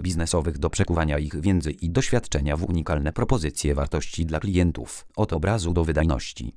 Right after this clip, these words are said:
Teraz spójrzmy z powrotem na schemat architektury procesów. Pozostaje on nadal prawdziwy. Mapa strategiczna nie zmieniła schematu architektury procesów,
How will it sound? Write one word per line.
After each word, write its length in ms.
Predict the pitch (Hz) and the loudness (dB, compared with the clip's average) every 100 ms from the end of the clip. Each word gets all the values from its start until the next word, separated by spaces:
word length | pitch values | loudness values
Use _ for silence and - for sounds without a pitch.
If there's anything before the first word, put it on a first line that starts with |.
| - | -2
Teraz 380 | 143 135 98 - | 2 4 2 0
spójrzmy 420 | - 95 90 98 | -4 -2 2 2
z 60 | 80 | 2
powrotem 520 | 90 85 90 85 82 | 0 2 2 4 4
na 100 | 110 | 2
schemat 420 | - 113 92 87 | 2 2 2 2
architektury 680 | 120 - 76 95 - 95 80 | 0 0 -2 -2 2 4 4
procesów. 720 | - 104 123 127 73 - - - - | 2 2 2 0 -4 -8 -18 -18 -2
Pozostaje 520 | 101 90 - 123 85 | 0 2 2 2 4
on 220 | 98 101 | 4 6
nadal 320 | 117 104 78 | 4 4 2
prawdziwy. 520 | 90 90 87 71 65 - - | 4 4 2 -2 -4 -8 -2
Mapa 280 | 95 92 92 | 2 4 2
strategiczna 640 | - 92 95 92 117 123 | 2 0 2 0 0 4
nie 180 | 104 113 | 6 6
zmieniła 380 | 101 90 92 90 | 4 2 2 0
schematu 500 | - 104 117 - 117 | 0 0 0 0 0
architektury 640 | 127 90 104 - 104 87 | 0 -2 -4 0 2 2
procesów, 720 | 76 107 - 127 - 69 - | 4 2 2 -2 -2 -6 -10